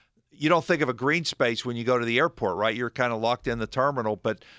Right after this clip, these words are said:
they're, they're changing the, the, the customer experience, including the people who are gonna be doing the,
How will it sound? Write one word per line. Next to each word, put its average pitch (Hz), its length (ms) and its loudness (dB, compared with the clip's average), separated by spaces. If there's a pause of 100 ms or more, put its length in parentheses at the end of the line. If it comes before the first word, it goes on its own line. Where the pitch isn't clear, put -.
(120)
they're, 127 140 2
they're 139 160 0
changing 180 640 0
the, 139 180 -2
the, 135 140 -4
the 127 200 -4
customer 151 580 -4
experience, 139 640 -2
including 185 600 -2
the 151 80 -2
people 143 360 -4
who 131 120 -2
are 143 80 2
gonna 131 200 -2
be 127 180 -2
doing 127 320 -2
the, 117 140 -2